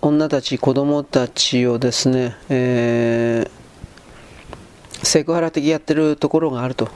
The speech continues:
だから私は知ってるけど言わないんだ、みたいな。うん。言えよ。<laughs> だから本当に。お前みたいな嘘つきがいるから、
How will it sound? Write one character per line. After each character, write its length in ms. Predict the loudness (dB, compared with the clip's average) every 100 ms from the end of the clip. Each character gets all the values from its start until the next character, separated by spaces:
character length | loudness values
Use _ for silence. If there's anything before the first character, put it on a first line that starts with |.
| 0
だ 40 |
か 40 | 0
ら 60 | 2
私 220 | 0 -2
は 60 |
知 120 | -2 2
っ 20 |
て 100 | 2
る 60 | 2
け 60 | 0
ど 60 | 0
言 100 | 2
わ 160 | 2
な 160 | 2 0
い 80 | -2
ん 100 | 0
だ、 140 | 0
み 120 | 0
た 160 | -2 -2
い 60 | -2
な。 120 | -4 -8 -20 -18 -18 -8 0
う 60 |
ん。 320 | 0 0 -6 -10 -4
言 200 | 2 2
え 100 | 2
よ。 100 | 0 -2 -6 -6 -2 -2
<laughs> 440 | -4 -14 -20 -20 -2
だ 100 | 0
か 40 | 2
ら 40 |
本 120 | 0
当 160 | 0 0
に。 120 | 0 -4 -16 -18 -18 -20 -20 -20 -20 -20 -20 -18 -20 -10 -2
お 40 | 0
前 200 | 2 2
み 60 |
た 120 | 2
い 60 | 2
な 80 | 0
嘘 260 | 0 0
つ 100 | 0
き 160 | 0 0
が 140 | 2
い 80 | 2
る 140 | 2 2
か 160 | 0
ら、 340 | 0 -2 -4